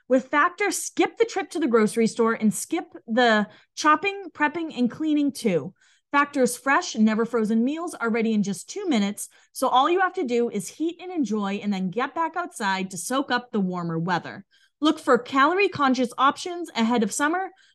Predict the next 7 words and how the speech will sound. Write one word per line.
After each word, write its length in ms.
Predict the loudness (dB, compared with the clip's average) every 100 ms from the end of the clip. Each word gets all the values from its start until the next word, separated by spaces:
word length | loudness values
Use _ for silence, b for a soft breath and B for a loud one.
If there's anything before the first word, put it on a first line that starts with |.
| -8
Try 220 | 0 2
our 160 | 2 0
delicious 600 | 0 0 0 0 -2 -2
dietitian-approved 1080 | -2 0 -2 -2 -4 -4 -4 0 0 0 -4
Calorie 380 | -4 0 -2
Smart 340 | -2 -4 -4 -6
meals 300 | -6 -8